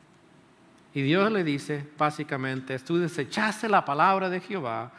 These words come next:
y ahora Dios te ha desechado". La desobediencia y la rebelión a Dios es cosa seria, ¿cierto?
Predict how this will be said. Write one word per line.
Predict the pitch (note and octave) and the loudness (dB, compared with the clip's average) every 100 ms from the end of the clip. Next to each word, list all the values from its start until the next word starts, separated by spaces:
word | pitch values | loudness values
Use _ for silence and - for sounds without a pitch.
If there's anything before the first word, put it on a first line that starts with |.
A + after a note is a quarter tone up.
| - - - - - | -20 -20 -20 -20 -10
y | B2 | -4
ahora | B2+ C#3 | -2 0
Dios | C#3 C3+ | 0 -2
te | - | -4
ha | B2 | -6
desechado". | A#2+ - A#2 A#2+ G#2+ A2 - - - - | -6 -8 -10 -10 -10 -12 -20 -20 -16 -6
La | D3+ E3+ F3+ | 2 4 4
desobediencia | G3+ G3 G3+ G3+ F3+ B2+ A2+ - | 2 -2 -4 -2 -2 -4 -6 -6
y | C3+ | -4
la | B2 | -2
rebelión | B2 A#2+ A#2+ B2+ D3+ | -2 -4 -4 -2 -2
a | E3+ | -2
Dios | C#3 G#2 G2+ - - - - | -2 -4 -6 -12 -20 -20 -10
es | A#2 - - | -10 -10 -12
cosa | - A2+ - A2+ | -8 -6 -8 -12
seria, | - - G#2 F#2+ - - - _ | -12 -10 -10 -10 -20 -20 -20 _
¿cierto? | - C3+ - | -8 -8 -8